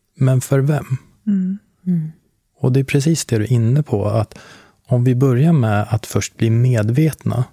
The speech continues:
Speaker 2: Mm.
Speaker 1: om vad vi har idag i våra liv och hur det får oss att känna, och vi sen kan fråga oss, är det så här jag vill ha det? Är det så här jag
Speaker 2: Mm.
Speaker 1: vill känna?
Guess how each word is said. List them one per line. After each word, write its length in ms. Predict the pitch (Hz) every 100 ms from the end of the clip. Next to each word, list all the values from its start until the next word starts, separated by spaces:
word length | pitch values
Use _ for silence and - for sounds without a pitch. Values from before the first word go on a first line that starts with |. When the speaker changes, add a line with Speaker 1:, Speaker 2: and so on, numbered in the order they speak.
| _
Speaker 2:
Mm. 320 | 202 180 185 -
Speaker 1:
om 420 | 123 107 107 104 - _ _ _
vad 300 | 117 117 107
vi 120 | 110
har 560 | 104 - 71 117 127 135 - _
idag 440 | - 107 127 117 110
i 20 |
våra 240 | 107 110
liv 340 | 139 131 143 147 - - - - _
och 160 | - 107
hur 160 | 113
det 80 | 110
får 440 | - - 107 104 104
oss 200 | 104 -
att 60 |
känna, 420 | - 120 139 139 135 - _ _ _ _ _ _ _ _ _ _ _ _ _ _
och 120 | 123 117
vi 40 |
sen 260 | - 123 123
kan 160 | 131
fråga 320 | - 113 101
oss, 140 | 107 -
är 100 | 113
det 80 | 110
så 140 | -
här 100 | 107
jag 100 | 110
vill 340 | 110 135 151 117
ha 220 | - 113
det? 120 | 113 - -
Är 100 | -
det 60 |
så 120 | -
här 60 | 110
jag 100 | 113
Speaker 2:
Mm. 60 | 95
Speaker 1:
vill 260 | 147 147
känna? 420 | 107 107 107 113